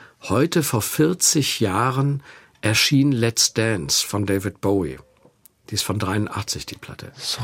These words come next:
Speaker 2: lang ist das her.
Speaker 1: So. Und dann
Speaker 2: Oh
Speaker 1: denkst
Speaker 2: Gott.
Speaker 1: du dir, "Moment, die habe ich mir ja gekauft."
Speaker 2: <laughs>
Speaker 1: Also
Speaker 2: Ja.
Speaker 1: die, die habe ich ja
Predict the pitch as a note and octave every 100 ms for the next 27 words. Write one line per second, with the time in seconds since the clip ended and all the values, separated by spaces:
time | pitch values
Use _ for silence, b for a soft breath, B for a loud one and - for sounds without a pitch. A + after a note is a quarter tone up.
0 | G2 G#2 G#2 - - - - - - A2+
1 | - - - - - A#2+ A#2 A#2 C#3+ E3+
2 | A#2+ G#2+ G2+ B B A2+ G#2+ A#2+ G2+ D#2+
3 | - b b b b B2+ G2 - F2+ A#2+
4 | G2+ F#2+ F#2 - G3+ F#2+ - F3+ A2+ G2+
5 | B2 A2+ A2 G#2 F#3 C3 - F2 D#2+